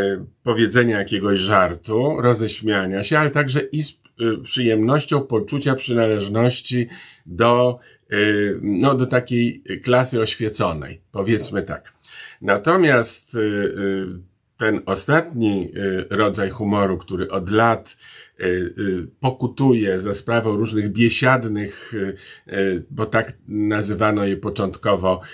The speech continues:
y, programów w telewizji, humor, jak powiedziałem, plebejski, charakteryzuje się tym, że w, tam się nie śmieje, tylko rechocze.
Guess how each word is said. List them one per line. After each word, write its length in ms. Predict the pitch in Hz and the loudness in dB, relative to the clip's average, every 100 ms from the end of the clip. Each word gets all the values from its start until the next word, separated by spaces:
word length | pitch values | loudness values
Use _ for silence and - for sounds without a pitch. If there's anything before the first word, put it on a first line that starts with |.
| - - | -20 -6
y, 200 | 95 92 | -2 -2
programów 680 | - 104 101 113 117 95 - | 0 2 4 4 2 -4 -6
w 60 | |
telewizji, 840 | - 104 90 82 80 73 113 151 - | -4 -2 -2 -2 -6 -2 -2 -2 -4
humor, 480 | - 135 131 110 101 | -2 2 4 2 -2
jak 160 | 98 | -4
powiedziałem, 500 | 101 98 92 113 104 | -4 -4 0 0 0
plebejski, 800 | 101 95 85 78 73 - 120 165 - - - - | 2 0 2 -2 -4 -6 -6 -8 -10 -20 -20 -4
charakteryzuje 880 | - 127 127 - 127 117 120 156 131 | 2 2 2 -2 -2 -2 0 2 2
się 220 | - 104 98 _ | 0 -4 -6 _
tym, 440 | 92 87 110 151 - | -2 0 0 -2 -6
że 300 | 101 104 107 - - | -2 0 0 -2 -12
w, 520 | 98 - - 104 101 | -12 -12 -12 -14 -4
tam 240 | 127 139 139 | 0 0 0
się 200 | 135 117 | -2 0
nie 260 | 120 147 | 2 2
śmieje, 400 | 143 120 117 127 | 0 0 2 4
tylko 260 | 127 123 113 | 2 0 0
rechocze. 640 | 104 98 82 - - 87 | 0 0 -4 -6 -12 -14